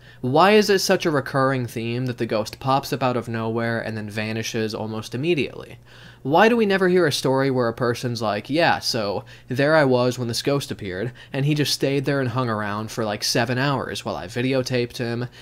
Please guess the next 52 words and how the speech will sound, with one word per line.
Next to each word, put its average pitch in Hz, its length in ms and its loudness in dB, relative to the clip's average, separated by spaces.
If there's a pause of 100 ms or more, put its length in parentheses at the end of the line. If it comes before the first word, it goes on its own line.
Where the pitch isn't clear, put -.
(100)
interviewed 113 600 -2
him, 113 360 -4 (240)
invited 117 420 -2
some 98 200 -6
friends 120 340 -4
over 117 180 0
to 113 80 -4
take 117 280 -4
a 117 40 -4
look, 113 460 -2
and 143 140 -2
even 180 260 2
called 151 300 4
down 147 220 0
the 127 60 0
local 120 300 0
news 110 320 -4
crew 98 220 -6
to 98 80 -10
confirm 110 360 -8
his 107 120 -8
appearance"? - 640 -6 (380)
No, 196 220 4
it's 120 140 2
almost 185 320 4
always 165 380 4
some 123 160 0
fleeting 139 560 0
image 120 400 -2
that 107 160 -4
disappears 110 560 -4
in 110 80 -8
an 113 100 -4
instant, - 540 -6 (300)
which 156 200 0
I 196 140 6
think 196 260 0
lends 147 300 0
credence 135 420 0
to 139 100 -2
the 123 140 -2
idea 110 400 -2
that 113 140 -6
these 117 180 -4
could 113 140 -8
be 113 80 -6
hallucinations 139 1080 -4
or 123 140 -2
that 113 120 -6
something 139 400 -4
else 123 220 -2
occurred, 135 480 -2